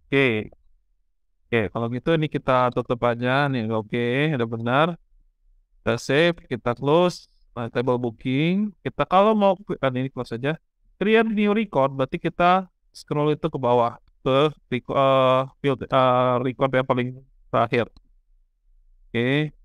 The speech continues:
Duh, duh, duh, duh, duh. Nah, sini nih. Habis si Missus Thomas nih ya. Nah, kemudian dibilang apa? Mister Ewan Brown.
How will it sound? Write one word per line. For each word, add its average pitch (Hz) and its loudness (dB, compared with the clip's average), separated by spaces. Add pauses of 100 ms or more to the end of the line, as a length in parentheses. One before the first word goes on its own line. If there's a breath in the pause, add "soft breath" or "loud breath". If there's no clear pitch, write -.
(140)
Duh, 107 -4
duh, 104 -4
duh, 92 -8
duh, 82 -10 (140)
duh. - -20 (720)
Nah, 127 2 (160)
sini 123 0
nih. 113 -2 (1000)
Habis 120 -2
si 135 0
Missus 127 -2
Thomas 131 2
nih 120 -2
ya. 127 2 (1000)
Nah, 117 0
kemudian 165 2 (180)
dibilang 147 0
apa? 185 2
Mister 165 2 (260)
Ewan 147 0
Brown. 139 -2